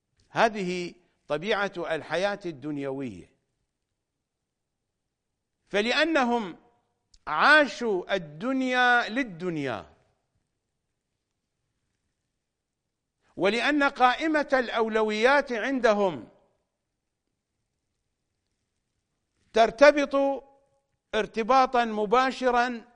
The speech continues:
بدنياهم، بدنياهم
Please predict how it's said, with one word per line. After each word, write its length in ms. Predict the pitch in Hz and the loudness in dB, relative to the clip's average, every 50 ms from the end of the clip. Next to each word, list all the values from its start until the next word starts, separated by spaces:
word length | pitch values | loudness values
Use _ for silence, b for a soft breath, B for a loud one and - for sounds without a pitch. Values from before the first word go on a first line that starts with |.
| _ _ _ _ _ _ _ _ _ - | _ _ _ _ _ _ _ _ _ -12
بدنياهم، 960 | 170 208 220 185 240 233 226 220 240 285 294 262 196 151 143 113 95 90 82 76 _ _ _ | -10 -8 -6 -4 -4 -2 0 2 2 4 4 4 4 2 -2 -8 -10 -12 -16 -20 _ _ _
بدنياهم 880 | - 131 139 156 156 151 180 220 233 208 196 202 208 202 196 196 196 | -14 -12 -10 -8 -4 -2 0 0 0 0 0 -2 -2 -4 -4 -8 -14